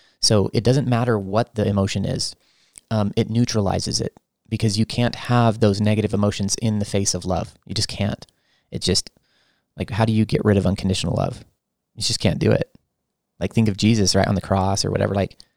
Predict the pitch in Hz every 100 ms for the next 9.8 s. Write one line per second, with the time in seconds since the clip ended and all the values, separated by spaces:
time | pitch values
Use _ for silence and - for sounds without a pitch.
0 | _ _ _ - 110 127 123 110 95 131
1 | 143 110 101 104 104 104 98 - 143 127
2 | - 95 _ _ _ _ _ _ _ _
3 | _ _ - 101 101 - _ _ _ _
4 | - - - - 117 131 110 101 110 -
5 | - 92 120 - _ _ _ _ _ _
6 | _ _ _ - 123 127 104 - _ _
7 | _ 113 127 120 135 190 - - _ _
8 | _ _ 104 - _ _ _ - 131 123
9 | 139 135 120 110 107 107 -